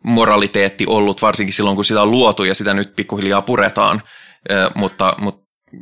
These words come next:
kyllähän siellä vielä edelleen paljon on sitä. Niin miten mennään pisteestä A, mikä on Raamatun joku huurunen juttu, pisteiden B, C, D, E, F ja Y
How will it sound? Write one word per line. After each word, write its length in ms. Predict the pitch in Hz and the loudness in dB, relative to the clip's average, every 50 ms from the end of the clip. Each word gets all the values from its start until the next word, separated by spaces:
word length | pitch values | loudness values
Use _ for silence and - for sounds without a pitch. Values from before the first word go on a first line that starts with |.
| - _ | -14 _
kyllähän 280 | - 104 101 101 95 95 | -2 -2 0 0 0 0
siellä 200 | - 101 98 92 | 0 0 0 0
vielä 200 | 104 101 98 98 | 0 0 0 2
edelleen 280 | 98 101 101 98 98 98 | 2 0 0 0 0 0
paljon 240 | 107 98 98 101 | 0 0 0 0
on 120 | 101 98 98 | 0 0 -2
sitä. 240 | - 95 107 98 - 180 185 156 - | -2 -2 -2 -2 -2 -4 -6 -4 -2
Niin 140 | 123 120 | 0 2
miten 600 | 113 120 151 196 185 - 175 135 123 113 - - _ _ _ _ _ _ _ _ _ _ _ _ _ _ _ | 4 4 4 2 2 2 0 2 2 0 -2 -4 _ _ _ _ _ _ _ _ _ _ _ _ _ _ _
mennään 640 | 135 139 143 147 139 131 123 117 110 110 107 - - | -2 0 2 2 2 4 4 2 2 0 -2 -4 -4
pisteestä 500 | - 127 120 - - 127 113 104 - - - | -2 -2 0 0 0 0 0 0 0 -2 0
A, 420 | 120 131 135 131 120 110 107 104 104 - - - _ _ _ - | 2 4 4 6 4 4 4 2 0 -4 -8 -20 _ _ _ -10
mikä 200 | 110 - 113 107 | -6 -2 0 0
on 140 | 104 104 110 | 0 2 2
Raamatun 480 | 120 120 117 110 104 101 107 104 101 | 2 4 4 4 2 0 -2 -2 -2
joku 480 | 98 95 95 - 95 101 98 - - 117 | -2 -2 -2 0 -2 -2 -2 -4 -4 -4
huurunen 480 | 120 117 110 104 107 101 101 98 101 107 | -2 0 0 0 0 -2 -2 -2 -2 0
juttu, 560 | 127 143 147 147 - - 113 107 - - _ - - - - - _ _ _ _ _ _ _ _ _ _ - - _ _ _ _ - | -2 -2 -2 -2 -2 -2 -2 -2 -2 -6 _ -20 -20 -20 -20 -20 _ _ _ _ _ _ _ _ _ _ -20 -20 _ _ _ _ -2
pisteiden 500 | 139 131 127 - 127 120 113 117 117 110 | 0 0 2 2 2 2 4 2 2 2
B, 40 | |
C, 300 | 120 120 120 113 110 - | 4 4 4 2 2 0
D, 260 | 113 110 107 104 98 113 113 110 107 107 104 101 104 - - - _ - | 0 0 -2 0 0 2 2 2 2 2 2 0 0 -2 -4 -8 _ -2
E, 200 | 117 110 107 90 92 107 107 - | 0 0 0 2 0 0 -2 -2
F 120 | - - | -4 -4
ja 360 | 104 104 98 98 98 98 - - - - | -2 0 0 2 2 0 -2 -4 -6 -4
Y 340 | 139 131 120 113 107 104 | -2 0 0 2 2 0